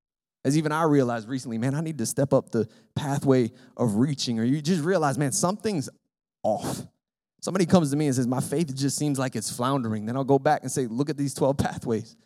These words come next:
Is there one that's lacking?" And if none of them are <laughs> operating, I'll say, "Well, are these six things, are they a focus of your life?" And if they're not, then I'll be like, "Well,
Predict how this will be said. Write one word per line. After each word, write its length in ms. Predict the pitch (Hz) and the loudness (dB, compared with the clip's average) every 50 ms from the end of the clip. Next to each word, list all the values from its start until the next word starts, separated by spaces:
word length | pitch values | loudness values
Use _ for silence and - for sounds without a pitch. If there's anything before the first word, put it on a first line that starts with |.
| _ _ _ _ _ _ _ _ _ _ _ - | _ _ _ _ _ _ _ _ _ _ _ -4
Is 100 | - 127 | 0 4
there 120 | 147 147 | 4 4
one 180 | 143 151 156 147 | 4 4 2 0
that's 160 | 139 135 120 | 0 -2 -2
lacking?" 520 | 120 123 127 120 120 - - 117 98 - - - _ _ _ _ _ _ _ _ _ _ _ _ _ _ - | -2 -2 -2 -2 -2 -6 -8 -8 -8 -10 -16 -20 _ _ _ _ _ _ _ _ _ _ _ _ _ _ -2
And 80 | 143 151 | -2 0
if 100 | 131 143 | 2 4
none 180 | 170 170 190 | 4 4 4
of 100 | 202 185 | 4 4
them 120 | 180 185 175 | 4 4 4
are 80 | 165 | 4
<laughs> 40 | 170 | 4
operating, 440 | 151 202 170 - - 160 156 156 156 | 2 2 2 4 4 4 4 2 0
I'll 80 | 143 | 0
say, 180 | 139 156 151 139 | 2 2 2 2
"Well, 220 | 131 143 151 147 - _ - - 120 - | 2 0 0 -2 -2 _ -18 -18 -14 -8
are 120 | - 135 | -6 -6
these 240 | 139 139 175 185 147 | -2 -2 -2 0 0
six 320 | - - 196 190 - - - | 0 0 0 0 -2 -4 -6
things, 220 | - 185 165 127 | -4 -2 0 0
are 60 | 123 | 0
they 120 | 127 151 151 | 2 0 0
a 60 | 123 | 0
focus 400 | - - 151 180 - 151 135 - | 2 0 0 0 0 -4 -4 -4
of 100 | 131 110 | -2 0
your 120 | 117 117 | 0 0
life?" 400 | 110 123 135 165 135 123 - - | 0 -2 -2 -2 -2 -2 -4 -6
And 120 | 110 104 104 _ _ _ _ _ _ _ | -10 -10 -12 _ _ _ _ _ _ _
if 60 | _ | _
they're 100 | - 117 | -6 -4
not, 240 | 120 127 147 165 - | -2 -2 -2 -4 -4
then 120 | 104 123 120 | -6 -6 -4
I'll 60 | 113 | -2
be 80 | 120 | -2
like, 120 | 113 113 - | -4 -4 -4
"Well, 180 | 120 127 - | -6 -8 -8